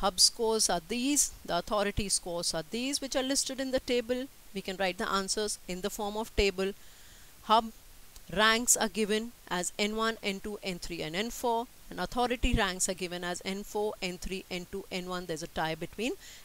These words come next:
N one and N two. As we have to solve till k is equal to three, we move ahead by taking this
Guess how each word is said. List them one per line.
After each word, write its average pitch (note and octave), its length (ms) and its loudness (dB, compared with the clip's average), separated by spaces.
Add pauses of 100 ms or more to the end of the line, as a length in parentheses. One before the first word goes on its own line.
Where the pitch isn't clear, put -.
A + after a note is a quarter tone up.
N E3+ 180 -4
one D#3+ 160 -4
and C4+ 200 0 (260)
N D#3+ 220 -8
two. - 100 -14 (1300)
As E3+ 180 -4
we F3+ 60 -6
have E3 120 -6
to G3 80 -8
solve A3+ 360 -2
till C#4 120 -2
k - 180 0
is F#3+ 120 0
equal F#3+ 140 -8
to F#3 80 -12
three, D4+ 380 2 (440)
we F#3 100 -2
move F3 300 -6
ahead B3 420 2
by G3+ 120 2
taking - 460 -4
this C#4+ 320 10